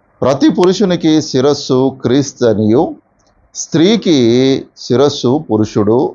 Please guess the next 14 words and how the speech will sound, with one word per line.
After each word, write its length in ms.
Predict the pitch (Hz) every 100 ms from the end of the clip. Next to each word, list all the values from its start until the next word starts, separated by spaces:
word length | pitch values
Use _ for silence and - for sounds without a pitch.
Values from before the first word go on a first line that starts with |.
| -
అని, 500 | 110 120 101 110 - _ _ _ _ _ _ _ -
ఆ, 300 | 104 101 - 104
అక్కడ 260 | 107 107
వ్రాయబడినట్లుగా 1160 | 101 104 104 113 104 104 101 95 98 95 123 127 -
చూస్తాం. 320 | 95 - 90 - - - _ _ _ _ _ _ _ 143
పేతురు 260 | 175 202
గారు 260 | 170 185 143
రాసినటువంటి 640 | 135 - 131 120 123 120
మొదటి 320 | 117 113 131
పత్రిక 460 | 127 113 110 107 110
మూడవ 680 | 143 120 113 120 110 107 -
అధ్యాయము 640 | 95 87 107 101 98 101 151
మొదటి 380 | 104 110 120
వచనంలో 600 | 107 104 - 104 101 101